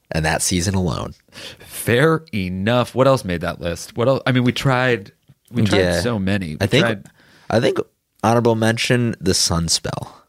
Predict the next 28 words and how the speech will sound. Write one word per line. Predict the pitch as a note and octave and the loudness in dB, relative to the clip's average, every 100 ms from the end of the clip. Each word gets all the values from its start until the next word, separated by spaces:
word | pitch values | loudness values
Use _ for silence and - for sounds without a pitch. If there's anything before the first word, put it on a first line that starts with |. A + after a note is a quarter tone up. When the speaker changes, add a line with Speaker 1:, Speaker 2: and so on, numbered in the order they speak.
| - _ | -20 _
Speaker 2:
Yes, | E3+ B2 G#2+ - - D3+ | -10 -6 -6 -6 -10 -4
which | A#2 A2 - - | -4 -4 -8 -6
we | A2 G2+ | -4 0
did | B2+ C#3 | 0 2
buy | A2+ A2 G2+ | 2 2 0
because | - - - A2 G#2 F#2+ - - | -2 -8 -2 2 4 2 -4 -8
Sunspell | - B2 A#2+ - C3 A2+ G2+ | -4 -2 -2 0 2 2 0
topped | - A#2 G#2 - - | -2 -2 -2 -4 -12
a | G#2+ | -6
couple | - G#2 G#2+ | -4 -2 0
of | F#2+ | 0
the | F#2+ E2+ | -2 -2
other | A2 F#2+ F#2+ | -4 -4 -4
online | G#2+ F#2+ | -2 2
Speaker 1:
Yeah. | F#2+ F2 | 2 0
Speaker 2:
categories. | G2+ G2+ - - G1+ G1+ - - - | -2 -6 -6 -12 -14 -12 -12 -12 -4
Speaker 1:
Yeah. | E2+ D2+ - _ - | -2 -2 -6 _ -6
Speaker 2:
Um, | G#2+ G2+ F2+ E2+ - _ | 0 0 0 -4 -12 _
Sunspell | - - B2+ D3 - G#2 F#2 F2+ - _ _ _ _ _ _ - _ _ | -6 -2 0 -2 -2 0 0 -4 -10 _ _ _ _ _ _ -20 _ _
is | G#2 F2+ | -6 -2
a | G#2+ | -2
one | F#2+ F#2+ | -2 -4
hundred | - - A#2 A#2+ G2+ | -4 -2 0 0 0
dollar | F#2+ F#2+ F2 | -2 -4 -6
white | E2 - | -8 -10
t-shirt. | - - - - - - | -10 -10 -8 -8 -10 -6
Speaker 1:
Right. | G#1 G1+ - - - _ _ - | -4 -4 -6 -10 -20 _ _ -6
Speaker 2:
And | G2+ F#2+ F2 F2 D#2+ | -2 -2 -2 -6 -8